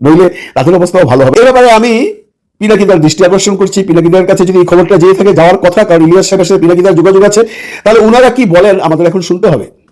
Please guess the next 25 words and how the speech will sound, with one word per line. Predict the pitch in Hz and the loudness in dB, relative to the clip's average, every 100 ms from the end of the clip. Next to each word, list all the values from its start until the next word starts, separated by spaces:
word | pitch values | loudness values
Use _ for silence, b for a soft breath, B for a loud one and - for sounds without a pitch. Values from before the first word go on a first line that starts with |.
| - | -2
এখন | 233 247 | 0 2
বলতেই | 262 262 | 0 0
পারেন, | 254 233 | 0 0
ওনারা | 226 240 | 2 2
যা | 240 | 2
বলবো | 240 233 | 0 0
তাই | 233 233 | 0 0
শুনবো, | 294 175 | 0 0
না, | 196 175 | 0 0
না। | 123 - _ _ _ - | -4 -8 _ _ _ -6
ইলিয়াস | 160 202 202 | 0 0 0
সাহেবের | 196 185 | 0 0
কথাটা | 170 160 175 | -2 -2 -2
যদি | 180 | -2
সত্য | 165 165 170 | -2 -2 0
হয়, | 170 | 0
তাহলে | 151 - | 0 0
of | 165 - - | -2 -4 -2
course | 269 - - - B B | 0 -2 -8 -16 B B
আমার | 151 175 | -4 -2
বিশ্বাস | 269 - 165 - - B | -2 0 -2 -2 -14 B
পিনাকিদাও | 196 220 220 208 208 | -4 0 0 2 2
এর | 160 | 0
বিরুদ্ধে | 147 156 156 | 0 0 2
লড়বে। | 151 175 156 98 - | 2 2 0 -2 -10